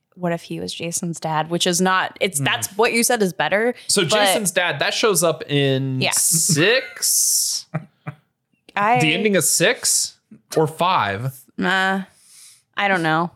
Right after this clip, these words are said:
Speaker 1: I can't
Speaker 3: One of
Speaker 1: remember.
Speaker 3: those. He doesn't actually show up. It's a deleted scene.
Speaker 1: I think it's,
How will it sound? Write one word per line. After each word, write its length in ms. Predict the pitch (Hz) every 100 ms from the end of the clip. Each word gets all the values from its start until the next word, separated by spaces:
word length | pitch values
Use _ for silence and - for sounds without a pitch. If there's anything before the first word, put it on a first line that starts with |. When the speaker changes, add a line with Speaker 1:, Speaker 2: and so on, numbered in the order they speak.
| -
Speaker 1:
I 100 | 196
can't 180 | 196 160
Speaker 3:
One 140 | 233
of 80 | 233
Speaker 1:
remember. 120 | 139
Speaker 3:
those. 420 | 123 113 113 117 -
He 160 | 143 185
doesn't 260 | 262 233 214
actually 320 | 208 - 165
show 240 | - 143
up. 180 | 120 -
It's 140 | 120
a 40 | 139
deleted 420 | 127 175 175 123
scene. 440 | - 139 107 98 101 -
Speaker 1:
I 40 |
think 160 | 254 339
it's, 200 | 392 -